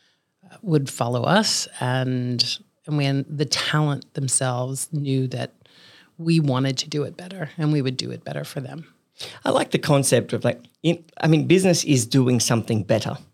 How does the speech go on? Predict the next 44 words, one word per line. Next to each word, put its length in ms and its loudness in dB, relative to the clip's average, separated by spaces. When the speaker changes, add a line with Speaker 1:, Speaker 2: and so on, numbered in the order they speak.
Speaker 2:
than 160 -2
someone 320 -2
else. 300 -6
And 160 2
you 60 -2
could 100 4
argue 240 2
innovation 580 4
is 140 0
doing 320 4
something 340 -2
better 260 0
Speaker 1:
Absolutely. 360 0
Speaker 2:
by 80 0
doing 240 2
something 240 0
different. 520 -4
You 80 0
know, 100 4
Speaker 1:
Absolutely. 140 -2
Speaker 2:
like, 240 -2
it's 120 -2
just, 200 0
how 240 0
can 160 -2
I 100 4
do 240 0
it 160 0
better? 160 4
And, 220 0
like, 160 -6
in 140 4
your 140 4
business, 360 2
you 60 -2
should 160 0
always 220 2
be 100 -2
thinking, 300 -2
like, 180 -10
"How 160 -2
could 240 -4
we 100 -2
do 320 2